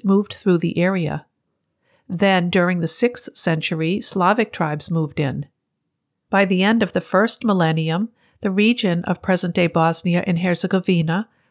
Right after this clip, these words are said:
was the borderland between Western Latin Christendom and Eastern Byzantine Orthodoxy. Medieval Bosnia was nominally a client state of Hungary, but its rulers, called bans, were largely independent.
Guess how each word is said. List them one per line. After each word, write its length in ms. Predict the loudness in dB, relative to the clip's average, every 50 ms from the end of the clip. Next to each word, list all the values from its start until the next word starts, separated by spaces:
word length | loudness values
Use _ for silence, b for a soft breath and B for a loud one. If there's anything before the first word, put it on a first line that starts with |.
| _ 0
was 220 | 2 2 2 2
the 100 | 0 -2
borderland 720 | 0 2 2 4 4 4 4 4 4 2 2 2 0 -2 -4
between 400 | -6 -6 -4 0 0 0 0 2
Western 460 | 2 0 0 0 -2 -2 -2 -2 -2 0
Latin 320 | 2 2 2 2 0 -4
Christendom 640 | -2 -2 -2 -2 0 -2 -2 0 0 0 0 -2 b b b b b b b
and 180 | 0 0 0 0 0
Eastern 440 | 0 0 0 0 -2 -2 -2 0
Byzantine 840 | 0 0 0 0 -2 -2 -4 -4 -6 -4 -4 -4 -4 -4 -4 -6 -6 -6
Orthodoxy. 920 | -2 0 0 0 0 0 -2 0 -2 -4 -6 -10 -8 -8 -8 -8 -8 _ _ _ _ _ _ _ _ _ _ _ _ _ _ _ _ _ _ _ -4 2
Medieval 480 | 2 4 4 6 4 4 4 4 2
Bosnia 640 | 2 2 2 2 2 0 -2 -2 0 2 0 0 0
was 180 | 0 0 0 0
nominally 640 | 2 2 2 4 4 4 4 2 4 4 2 2 2
a 80 | -2 -4
client 480 | -4 -2 0 2 2 2 2 0 -2
state 340 | -6 -2 0 0 0 0 0
of 100 | -4 -6
Hungary, 600 | -4 -4 -2 -2 0 0 0 0 0 0 -2 -6 _ _ _ _ -2
but 140 | 2 2
its 180 | 2 0 0 -2
rulers, 560 | 2 4 6 6 6 6 4 2 2 -2 -4
called 440 | -6 -2 0 0 0 2 0 -2 0
bans, 600 | 0 2 2 2 0 0 -2 -4 -4 -6 -8 -10 _ _ _ _
were 140 | 0 2 2
largely 600 | 2 4 4 4 4 2 0 -2 -2 -2 -2 0
independent. 840 | 0 0 0 -2 -4 -2 -2 -2 -2 -2 -4 -6 -8 -8 -12 -20